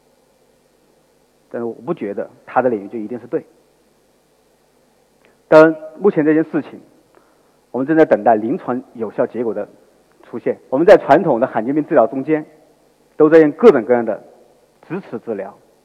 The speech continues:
没替代物的治疗，甚至于孤儿药，这是比较幸运的病种，甚至于一体骨髓移植、诸此类各种各样的方法，在早期发现以后进行干预，但所有的问题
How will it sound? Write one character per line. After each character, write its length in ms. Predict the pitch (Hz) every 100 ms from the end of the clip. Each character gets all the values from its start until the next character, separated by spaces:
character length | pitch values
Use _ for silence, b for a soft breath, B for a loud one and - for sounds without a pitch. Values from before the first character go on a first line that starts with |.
| _
没 160 | 110
替 180 | 143 -
代 140 | 180 139
物 100 | 127
的 80 |
治 160 | 110 -
疗， 160 | 107 - _ _ _ _ _ _ _
甚 100 | 123
至 80 |
于 80 | 113
孤 240 | 107 - 175
儿 100 | 175
药， 200 | 190 - - - _
这 80 | 127
是 80 | 113
比 80 |
较 100 | 107
幸 280 | 113 - 214
运 100 | 147
的 80 | 110
病 160 | 123 120
种， 140 | 107 _ _ _ _ _ _ _ _ _ _ _
甚 100 | -
至 80 | 120
于 60 | 120
一 160 | 175
体 160 | 196 -
骨 220 | 156 104
髓 100 | -
移 200 | 139 107
植、 140 | 120 95 _ _ _ _ _
诸 180 | 254 285
此 160 | -
类 200 | 101 117 - _ _ _ _ _
各 140 | _ 226
种 100 | 131
各 60 |
样 80 | 139
的 80 | 127
方 180 | - 151
法， 200 | - - _ _ _ _
在 80 | -
早 220 | 151 107
期 160 | - 196
发 160 | 185
现 200 | 226 220
以 40 | 127
后 160 | 151
进 100 | 139
行 120 | 147 147
干 200 | 170 214
预， 80 | - - _ _ _ _ _ _ _
但 100 | -
所 300 | 135 _ 151
有 60 | 185
的 80 | 117
问 120 |
题 80 | 117